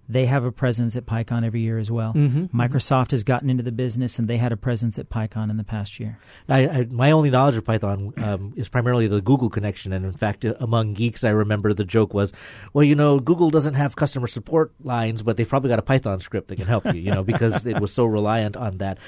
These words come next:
Speaker 3: Um, but you mentioned PyCon, the
Speaker 1: Mm-hmm.
Speaker 3: convention for it, and I understand you have a pretty long connection with the organization and the educational component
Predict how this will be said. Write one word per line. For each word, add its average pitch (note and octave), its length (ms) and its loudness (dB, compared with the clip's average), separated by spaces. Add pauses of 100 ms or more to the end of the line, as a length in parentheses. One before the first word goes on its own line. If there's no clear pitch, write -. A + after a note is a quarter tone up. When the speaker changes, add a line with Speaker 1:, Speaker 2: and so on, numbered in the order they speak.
(300)
Speaker 3:
Um, A2+ 320 0 (260)
but C#3 240 4
you B2+ 260 0
mentioned C#3 360 -2
PyCon, C3+ 800 0 (140)
the B2+ 80 -2
Speaker 1:
Mm-hmm. - 60 -2
Speaker 3:
convention B2 420 0
for G2 260 -4
it, A2+ 60 -4
and A#2+ 180 -4
I B2+ 80 2
understand C#3+ 380 0
you F#3+ 100 0
have B2+ 240 0
a G#2 80 2
pretty A3+ 220 0
long A#2 380 0
connection A2+ 440 -4
with A#2+ 160 -2
the B2 100 0
organization A2+ 580 0
and G#2+ 120 -4
the A2 80 -2
educational C3 480 0
component G2 560 -6